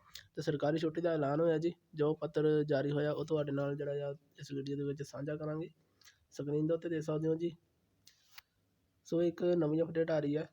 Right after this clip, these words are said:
ਸੋ ਇਹ ਪੱਤਰ ਹੈ ਜਿਹੜਾ ਪੰਜਾਬ ਸਰਕਾਰ ਵੱਲੋਂ ਜਾਰੀ ਕੀਤਾ ਗਿਆ ਹੈਗਾ। ਸੋ ਇਹ 'ਚ ਲਿਖਿਆ ਹੋਇਆ ਜੀ, ਇਹ ਅਧਿਸੂਚਿਤ ਕੀਤਾ ਜਾਂਦਾ ਹੈ ਕਿ general elections to ਲੋਕ ਸਭਾ ਦੋ ਹਜ਼ਾਰ ਚੌਵੀ ਨੂੰ ਮੁੱਖ ਰੱਖਦੇ ਹੋਏ ਪੰਜਾਬ ਰਾਜ ਵਿਖੇ ਮਿਤੀ ਇੱਕ ਛੇ ਚੌਵੀ ਯਾਨੀ ਕਿ ਇੱਕ ਜੂਨ ਦੋ ਹਜ਼ਾਰ ਚੌਵੀ ਸ਼ਨੀਵਾਰ ਨੂੰ ਵੋਟਾਂ ਪੈਣੀਆਂ ਨੇ।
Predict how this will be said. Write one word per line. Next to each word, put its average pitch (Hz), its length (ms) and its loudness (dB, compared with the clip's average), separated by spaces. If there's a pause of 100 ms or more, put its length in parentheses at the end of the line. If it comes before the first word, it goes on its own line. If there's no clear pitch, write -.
(120)
ਸੋ 156 220 -2
ਇਹ 160 100 4
ਪੱਤਰ 151 340 -2
ਹੈ 147 80 2
ਜਿਹੜਾ 147 480 2
ਪੰਜਾਬ 143 240 -2
ਸਰਕਾਰ 143 360 -2
ਵੱਲੋਂ 147 180 2
ਜਾਰੀ 139 260 -2
ਕੀਤਾ 139 200 -4
ਗਿਆ 165 120 0
ਹੈਗਾ। 147 240 0 (380)
ਸੋ 160 120 -4
ਇਹ 151 60 0
'ਚ 170 60 -4
ਲਿਖਿਆ 160 220 0
ਹੋਇਆ 160 100 2
ਜੀ, 185 120 0
ਇਹ 180 140 6
ਅਧਿਸੂਚਿਤ 156 440 0
ਕੀਤਾ 151 240 -2
ਜਾਂਦਾ 143 240 2
ਹੈ 156 80 2
ਕਿ 165 100 -4
general 147 340 -2
elections 147 380 -2
to 147 200 -8
ਲੋਕ 139 180 -4
ਸਭਾ 147 260 0
ਦੋ 143 180 0
ਹਜ਼ਾਰ 147 140 2
ਚੌਵੀ 143 320 -4
ਨੂੰ 147 120 -4
ਮੁੱਖ 139 240 -4
ਰੱਖਦੇ 143 240 -2
ਹੋਏ 143 240 -2 (440)
ਪੰਜਾਬ 160 360 4
ਰਾਜ 165 220 4
ਵਿਖੇ 160 400 4
ਮਿਤੀ 160 360 2
ਇੱਕ 160 520 -2 (180)
ਛੇ 151 260 2
ਚੌਵੀ 156 380 2
ਯਾਨੀ 147 240 2
ਕਿ 151 80 -4
ਇੱਕ 151 280 -4
ਜੂਨ 151 320 -2 (160)
ਦੋ 147 120 -4
ਹਜ਼ਾਰ 147 160 0
ਚੌਵੀ 147 300 -2
ਸ਼ਨੀਵਾਰ 147 440 0
ਨੂੰ 147 160 -2
ਵੋਟਾਂ 139 240 -4
ਪੈਣੀਆਂ 156 320 -2
ਨੇ। 175 80 -4